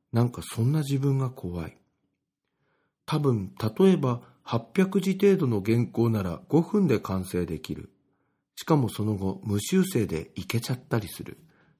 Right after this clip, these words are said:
なんだろう、これは。今パソコンを打つ手が止まらなくなっていて、自分でやべえと思った。自分でも怖い。人それぞれ才能があるって言うけど、俺の場合これだな。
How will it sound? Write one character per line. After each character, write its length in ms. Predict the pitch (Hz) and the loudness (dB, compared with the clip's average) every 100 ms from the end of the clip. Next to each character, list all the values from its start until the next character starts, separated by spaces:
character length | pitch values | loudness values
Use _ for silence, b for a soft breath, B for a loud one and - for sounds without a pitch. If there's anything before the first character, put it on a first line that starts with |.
| _ | _
な 180 | 101 160 | 0 2
ん 80 | 202 | 4
だ 140 | 180 | 2
ろ 180 | 110 80 | 2 -2
う、 40 | |
こ 100 | - | -6
れ 100 | 80 | -6
は。 180 | 73 69 - _ _ _ _ _ _ _ _ _ _ _ | -4 -8 -14 _ _ _ _ _ _ _ _ _ _ _
今 260 | 113 123 107 | -2 0 0
パ 160 | - 101 | 0 0
ソ 160 | - | 0
コ 180 | 139 143 | 2 4
ン 140 | 135 | 4
を 300 | 127 127 - - | 4 4 0 0
打 120 | 135 | 0
つ 120 | - | 2
手 140 | - | -2
が 120 | 95 87 | 0 -2
止 160 | - | 0
ま 120 | 95 | 2
ら 100 | 127 | 2
な 140 | 143 143 | 2 0
く 120 | 139 | 0
な 100 | 135 | 0
っ 120 | 127 | 0
て 80 | - | -4
い 100 | 90 | -6
て、 280 | - 78 65 B B B B | -6 -8 -8 B B B B
自 120 | - | 0
分 180 | 113 147 | 2 4
で 140 | 131 101 | 2 0
や 120 | 98 | -2
べ 200 | 131 165 | 2 2
え 80 | 170 | 2
と 160 | 113 | 0
思 180 | 98 85 | -2 -2
っ 60 | - _ | -8 _
た。 160 | - - b b b - | -16 -16 b b b -4
自 120 | 104 | 2
分 160 | 147 | 4
で 100 | 165 | 6
も 140 | 170 107 | 4 2
怖 320 | - 90 82 | -2 -4 -4
い。 100 | 82 _ b b b b | -6 _ b b b b
人 260 | - - 147 | -18 0 0
そ 140 | 143 | 2
れ 120 | 147 143 | 2 4
ぞ 120 | 120 | 4
れ 200 | 104 - | 2 -2
才 320 | - 131 160 | -2 2 4
能 240 | 170 160 156 | 4 4 2
が 220 | 156 - | 0 0
あ 100 | 156 | 0
る 80 | 156 | 0
っ 40 | |
て 220 | 143 - | -2 -4
言 180 | 92 90 | -2 0
う 40 | 90 | -2
け 140 | - | -6
ど、 240 | 85 78 b b b | -8 -8 b b b
俺 180 | - 104 | 0 2
の 160 | 113 | 2
場 200 | 113 110 | 2 2
合 100 | 107 | 0
こ 220 | 98 - 98 | -2 -2 -2
れ 80 | |
だ 140 | 104 113 | 0 0
な。 200 | 110 | 0